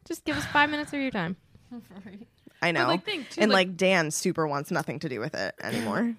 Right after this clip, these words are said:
Speaker 4: Um, like with Megan's thing, though, it's just easier for them. They're already, if they're already
Speaker 3: Yeah.
Speaker 4: filming and they're there,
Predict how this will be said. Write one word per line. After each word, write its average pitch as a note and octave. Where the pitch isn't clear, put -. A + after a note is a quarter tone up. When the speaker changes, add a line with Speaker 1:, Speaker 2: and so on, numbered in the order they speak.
Speaker 4:
Um, F#3
like A3
with A#3+
Megan's B3
thing, F#3+
though, F3
it's E3+
just -
easier G#3
for F#3+
them. F#3
They're F3
already, F#3
if F3+
they're G3
already G3
Speaker 3:
Yeah. F#3+
Speaker 4:
filming G3
and F3+
they're E3
there, D#3+